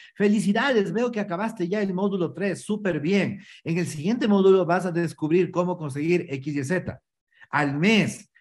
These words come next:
son treinta días desde que tuvimos la oportunidad de empezar a trabajar juntos.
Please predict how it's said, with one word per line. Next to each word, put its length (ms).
son 300
treinta 400
días 380
desde 260
que 100
tuvimos 600
la 120
oportunidad 560
de 100
empezar 360
a 80
trabajar 420
juntos. 540